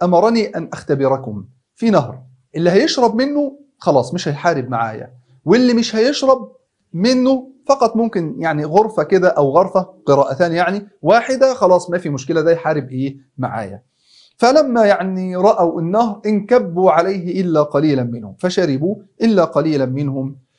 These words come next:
فلما جاوزه هو والذين آمنوا معه قالوا: "لا طاقة لنا اليوم بجالوت وجنوده"،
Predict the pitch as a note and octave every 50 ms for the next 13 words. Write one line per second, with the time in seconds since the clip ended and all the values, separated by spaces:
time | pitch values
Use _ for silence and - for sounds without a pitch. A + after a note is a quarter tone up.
0 | _ _ - E3 F3 B3 C#4 C#4+ C4+ B3+ A#3+ F#3+ A3+ A#3 A#3 A3+ B3+ B3 G#3 G#3+
1 | F3 D3+ C#3 B2 B2+ B2 F3 B3 D4+ C#4+ C#4 C#4 C4+ C4 B3+ B3+ A#3+ B3+ C4 B3+
2 | B3 A3+ A#3 A#3+ A#3+ A#3 B3 A#3+ B3 B3 A3 E3 F3+ E3 F#3 F#3+ F3+ E3+ F3 -
3 | - _ _ - C#3+ F3 G3+ G#3 A3 A3+ G#3+ - E3+ G3+ A#3 A3+ A3+ D4 D4+ E4
4 | D#4+ - B3 B3 A#3+ A3 A3+ A#3 A3+ G#3+ G3 F#3 G3 G#3 G#3+ G3+ F#3+ F3 E3 D3
5 | C3+ E3 D#3 D#3 G3 C4+ C4+ C4+ A#3 A3 A#3 A3 A#3+ C4 D4+ E4 D4 G3 C3+ -
6 | -